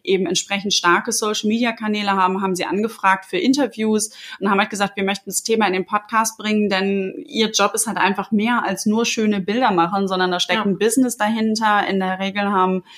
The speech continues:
Speaker 1: die unterschiedlichen Frauen, mit denen wir Interviews gemacht haben, noch ein Parallelbusiness aufgebaut, so wie Luisa, die hat irgendwie noch ein Schmucklabel, die hat einen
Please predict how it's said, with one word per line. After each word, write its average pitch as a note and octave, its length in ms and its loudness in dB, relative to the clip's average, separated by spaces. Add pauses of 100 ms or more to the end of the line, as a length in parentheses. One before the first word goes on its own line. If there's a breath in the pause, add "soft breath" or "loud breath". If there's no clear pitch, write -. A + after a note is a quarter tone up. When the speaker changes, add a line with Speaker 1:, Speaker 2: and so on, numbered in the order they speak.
(300 loud breath)
Speaker 1:
die F#3 80 -2
unterschiedlichen G#3 580 0
Frauen, G3 240 2
mit G3 120 -2
denen F#3+ 140 0
wir - 100 0
Interviews G#3 460 -4
gemacht F#3+ 360 0
haben, F#3+ 140 -2
noch F#3 140 0
ein F#3 80 -8
Parallelbusiness A3 800 2
aufgebaut, F#3+ 520 0
so F#3 100 -8
wie G3 80 -2
Luisa, G#3 500 -2
die G3 140 -6
hat G3 120 -4
irgendwie F#3 180 -6
noch G3 100 -4
ein G#3 60 -8
Schmucklabel, F#3+ 880 0
die F#3 140 -6
hat F3 180 0
einen G3 180 -4